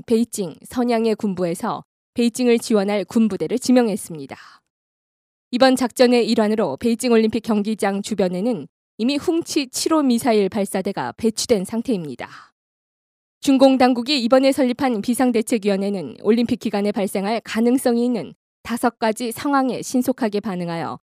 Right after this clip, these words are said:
효과적으로 대처할 것이라고 합니다. 외국 군사 세력의 침범, 외국 정치 세력의 침투로 발생하는 파괴적인 사건, 티베트, 대만,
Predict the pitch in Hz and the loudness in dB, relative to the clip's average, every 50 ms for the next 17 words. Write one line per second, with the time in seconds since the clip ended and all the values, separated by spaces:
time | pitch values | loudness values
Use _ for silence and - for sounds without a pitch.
0 | _ _ _ _ _ - 254 - - 226 214 - 202 185 214 247 233 196 - - | _ _ _ _ _ -6 -4 0 2 2 2 2 0 0 0 0 0 0 0 -2
1 | 240 233 - - 302 285 262 214 - - 190 - - - 131 - 220 220 240 220 | -2 0 0 -2 -2 -2 -2 -2 -4 -6 -8 -8 -10 -12 -10 -8 -6 -4 -4 -4
2 | 202 170 139 123 139 - - _ _ _ _ _ _ _ _ _ _ _ _ _ | -4 -4 -8 -10 -10 -12 -20 _ _ _ _ _ _ _ _ _ _ _ _ _
3 | _ _ _ _ _ _ _ _ - 240 247 - 285 262 - 285 262 254 247 285 | _ _ _ _ _ _ _ _ 6 6 6 6 4 2 4 4 4 6 6 4
4 | 254 247 269 220 226 226 208 262 277 - - - 277 240 214 170 - - - - | 4 4 4 4 4 2 2 0 -2 -2 0 0 0 0 0 -2 -4 -8 -14 -20
5 | _ _ _ _ _ - 226 240 - 254 247 - - 240 214 214 - - 240 208 | _ _ _ _ _ 4 4 6 6 4 2 2 0 0 0 0 0 -2 -2 -2
6 | - 208 202 208 - 220 254 - - - 294 285 - - 277 262 254 262 226 226 | -2 -2 -2 -2 0 -2 -2 0 0 0 0 0 2 2 4 4 4 2 0 0
7 | - 233 233 240 226 233 196 - - - - - 277 262 - 269 262 247 247 226 | 0 -2 -2 0 -2 -2 -4 -6 -10 -14 -8 -6 -6 -2 0 0 0 0 0 -2
8 | 233 214 220 - - - _ - 131 92 120 - _ _ _ _ _ _ - - | -2 -4 -4 -6 -8 -8 _ -10 -10 -10 -12 -16 _ _ _ _ _ _ -6 -2
9 | - 247 262 262 - - 302 277 262 - 254 226 226 220 196 160 - 80 | 2 4 4 4 4 2 0 -2 0 2 2 4 4 2 0 -2 -8 -12